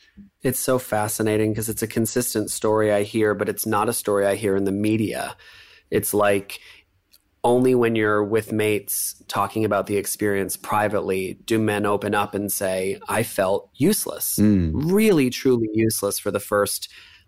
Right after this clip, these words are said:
Speaker 1: blank amount of months." And it really has a lot to do with that beautiful bonding that the feeding experience gives.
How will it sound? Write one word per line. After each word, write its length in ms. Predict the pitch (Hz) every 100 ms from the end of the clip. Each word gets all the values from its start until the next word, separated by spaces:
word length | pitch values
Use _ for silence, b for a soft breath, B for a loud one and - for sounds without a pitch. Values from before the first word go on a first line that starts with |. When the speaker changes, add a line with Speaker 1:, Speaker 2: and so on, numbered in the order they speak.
| _
Speaker 1:
blank 420 | 110 107 110 113
amount 300 | 117 107 101
of 60 | 104
months." 360 | 101 98 - -
And 120 | 120
it 60 | 151
really 240 | 160 160
has 180 | 139 117
a 60 |
lot 320 | 107 107 110 -
to 100 | 107
do 320 | 107 107 104
with 200 | 104 -
that 340 | 104 101 - B B B _
beautiful 880 | 110 117 123 117 - 101 98 98 95 -
bonding 720 | 101 104 110 95 82 92 82
that 200 | - 95
the 60 | -
feeding 320 | - 139 131
experience 720 | 98 - - 95 90 90 -
gives. 540 | - 82 76 135 -